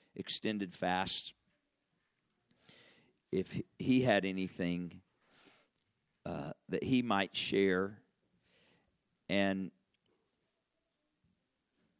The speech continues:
he said this regarding purpose. "Fasting kills the flesh, so God's Spirit is stronger in our lives," what we talked about. We don't fast to get God to do something.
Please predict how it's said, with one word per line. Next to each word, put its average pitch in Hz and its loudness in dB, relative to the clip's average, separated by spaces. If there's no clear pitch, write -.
he 131 2
said 110 2
this 120 -6
regarding 98 -4
purpose. - -2
"Fasting 147 4
kills 160 2
the 131 2
flesh, 117 0
so 117 0
God's 120 4
Spirit 127 4
is 110 0
stronger 123 0
in 101 -2
our 104 -2
lives," 104 -6
what - -6
we 107 -6
talked 123 -4
about. - -10
We 147 4
don't 147 2
fast 127 4
to 131 2
get 120 4
God 127 8
to 131 -2
do 165 6
something. - -2